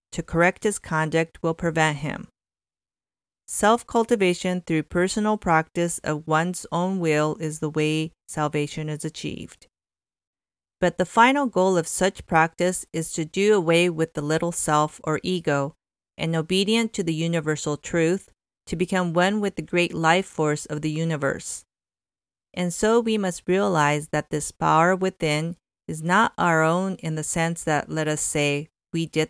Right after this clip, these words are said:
this. Faith that comes from the power within is no other than our own will and effort taking refuge in that absolute power that is the great life force of the universe.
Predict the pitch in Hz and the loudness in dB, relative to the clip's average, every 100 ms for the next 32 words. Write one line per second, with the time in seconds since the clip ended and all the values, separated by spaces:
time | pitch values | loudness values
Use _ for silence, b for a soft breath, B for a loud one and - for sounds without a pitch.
0 | - - - - - _ _ _ _ _ | -4 -10 -8 -12 -12 _ _ _ _ _
1 | _ _ _ _ _ _ _ _ _ - | _ _ _ _ _ _ _ _ _ 2
2 | 220 262 - 208 - 190 190 - 175 160 | 2 2 0 -2 0 -2 -2 -2 -4 -2
3 | 151 170 170 190 202 190 - 156 156 - | -2 4 4 6 4 0 0 -2 -2 -6
4 | 160 156 156 190 214 - 175 180 170 165 | -6 -6 -2 -2 0 0 2 2 2 0
5 | 165 156 147 - 151 175 202 160 151 151 | 0 -2 -2 -2 -2 0 -2 0 2 2
6 | 151 147 143 - 180 - 190 - 170 160 | 0 -6 -6 -2 -2 0 -2 -2 -6 -6
7 | 160 151 151 180 190 160 147 - - 151 | -6 -6 0 0 0 -2 -4 -6 -8 -4
8 | 143 - 139 156 - 196 185 170 - 165 | -2 -2 0 -2 -2 -4 -2 -2 -2 2
9 | 170 156 139 147 _ _ _ _ - 156 | 4 4 2 -2 _ _ _ _ -2 0
10 | 151 139 139 156 160 - 151 156 - 175 | 0 -2 -4 0 0 2 0 -2 0 0
11 | 175 - 156 151 160 160 156 135 123 160 | 0 0 -6 -4 -4 -2 -4 -2 -4 -6
12 | - | -14